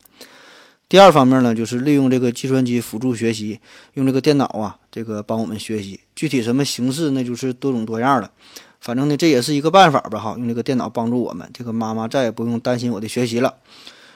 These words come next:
呃，甚至可以说以后啊，用这个人工智能完全代替咱们人类的学习，甚至就完全代替咱们人类，就让他统治地球就完事儿了。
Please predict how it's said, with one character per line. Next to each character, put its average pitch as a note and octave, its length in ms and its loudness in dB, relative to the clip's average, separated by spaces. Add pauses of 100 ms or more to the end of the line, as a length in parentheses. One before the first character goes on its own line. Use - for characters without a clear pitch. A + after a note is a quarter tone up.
(120)
呃， B2+ 260 0
甚 D3+ 160 -4
至 D3 100 0
可 D3+ 140 0
以 D3 80 0
说 C3 260 0
以 B2 120 -2
后 C#3+ 200 -2
啊， B2 140 2
用 C3 140 -2
这 C3+ 80 -2
个 B2+ 100 0
人 B2+ 160 0
工 B2 140 0
智 B2+ 140 -4
能 A#2 200 -2
完 A#2+ 160 0
全 B2 300 -4
代 D#3 220 0
替 D3 220 -6
咱 A2 160 -4
们 A2+ 200 -4
人 A2+ 160 -6
类 D3 100 0
的 B2 100 -2
学 G#2+ 200 -6
习， G2+ 220 -16
甚 C3 200 -10
至 C3+ 80 -2
就 C3+ 80 0
完 B2 180 2
全 C3 140 -2
代 D3 140 4
替 D3+ 100 0
咱 A#2 140 0
们 A#2+ 120 0
人 G#2 140 -6
类， B2 180 -2
就 - 120 -16
让 B2 120 -4
他 A#2+ 140 -6
统 G#2 180 -10
治 A2+ 80 -6
地 B2+ 140 -4
球 A2 160 -4
就 A#2+ 120 -2
完 A2 140 -2
事 E3+ 120 2
儿 D#3 80 6
了。 E2+ 100 -6